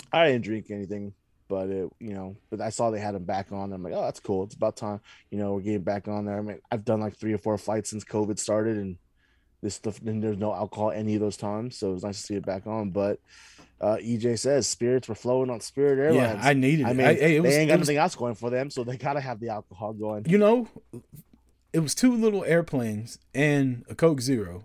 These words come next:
Speaker 2: It was only twenty bucks. That's like, that's like how much that would be at a bar.
Speaker 1: Yeah. I mean, if you look at, uh, even Southwest, like, the, the shooter, 'cause they're basically giving shooters, you know?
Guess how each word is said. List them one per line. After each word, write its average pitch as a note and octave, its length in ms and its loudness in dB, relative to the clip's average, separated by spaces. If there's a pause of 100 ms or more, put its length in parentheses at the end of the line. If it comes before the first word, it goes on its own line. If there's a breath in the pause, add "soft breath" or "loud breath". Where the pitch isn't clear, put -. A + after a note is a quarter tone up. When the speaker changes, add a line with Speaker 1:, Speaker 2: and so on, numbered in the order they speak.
(120)
Speaker 2:
It F#3+ 80 -2
was A#3 120 -4
only A#3+ 160 -2
twenty A#3 260 0
bucks. A3 280 -2
That's F3+ 140 -2
like, F#3+ 280 0 (340 soft breath)
that's A3+ 140 -4
like B3+ 100 6
how G#3 120 4
much A3 180 4
that G#3+ 140 8
would F3+ 100 -4
be G3 100 6
at E3+ 60 4
a C3 40 0
bar. A#2 280 0
Speaker 1:
Yeah. B3+ 200 0 (340)
I D#3 120 2
mean, E3 220 4
if C#3+ 200 -2
you E3 120 -2
look G3+ 220 0
at, D#3 120 -4 (200)
uh, C#3 60 0
even F#3+ 220 0
Southwest, F3+ 440 -2
like, A2+ 140 -4
the, A#2 460 0
the A#2 100 -4
shooter, C3 300 -6
'cause F3+ 140 -2
they're F#3 40 2
basically C#3 380 -6
giving G#2 220 -6
shooters, A#2+ 580 -6
you G2 80 -8
know? G2 260 -8